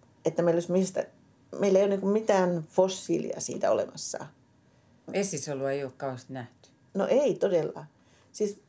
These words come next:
Speaker 1: vanhimmat, vanhimmat fossiilit, jotka on niinku us-, uskottavia, varmoja fossiileja, niin ne on isoja mattoja, jotakin, siis tommosia kallionpintoihin kasvaneita mikrobimattoja.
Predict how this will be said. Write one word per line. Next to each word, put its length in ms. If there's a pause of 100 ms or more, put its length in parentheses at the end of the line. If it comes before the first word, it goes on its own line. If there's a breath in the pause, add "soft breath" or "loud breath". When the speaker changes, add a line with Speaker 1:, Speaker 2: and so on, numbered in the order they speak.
(100)
Speaker 1:
vanhimmat, 540 (180)
vanhimmat 560
fossiilit, 640
jotka 220
on 80
niinku 320
us-, 200
uskottavia, 840 (460)
varmoja 440
fossiileja, 580
niin 160
ne 80
on 120 (580 soft breath)
isoja 340 (440)
mattoja, 580 (320)
jotakin, 580
siis 240 (160)
tommosia 320
kallionpintoihin 1040
kasvaneita 520
mikrobimattoja. 1160